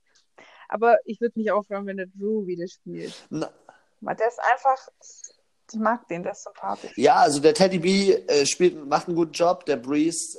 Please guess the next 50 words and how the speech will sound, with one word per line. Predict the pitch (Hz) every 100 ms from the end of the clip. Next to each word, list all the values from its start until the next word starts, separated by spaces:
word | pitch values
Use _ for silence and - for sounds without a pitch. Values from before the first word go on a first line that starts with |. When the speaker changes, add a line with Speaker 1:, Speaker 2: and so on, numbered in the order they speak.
| -
Speaker 2:
äh, |
m-, | 127 131 143 131 -
muss | 156 143 139 185 -
aber | 160 147
Speaker 1:
Definitiv. | -
Speaker 2:
zurück | 143 143 -
ins | 127 -
Team. | - 160 185 220 220 - _ _ _
Äh, | - -
allein | 123 120 147 175
schon | 175 139
deswegen, | 127 170 175 175 170 170 170 -
weil | 127 101 139
er | 135
sich | 135
wieder | 139 139
so | 135
ein | 127
bisschen | 143 143 127 139
in | 143 127
den | 120
Flow | - 143 220
spielen | - 120 117 110 110
muss. | 110 -
Also | 117 110
der | 113
muss | 131 143
sich | 135 -
erstmal | 131 135 127
wieder | 123
so | 120
richtig | 120 127 120 107
rein, | 143 180 -
einkriegen. | 127 180 - 123 117 139 160 - - - _ -
Äh, | 117 117
glaub | 117 117 135
ich, | 127
nach, | 117 117
Speaker 1:
Ja. | 185
Speaker 2:
nach | 139 113
se-, | - 107
wie | - 131
viele | 160
Spieltage | 165 180 165 160 151
war | 151 143
er |
raus? | 135 139 -
Sechs | 127 - - -
oder | 175 180
so? | 190 196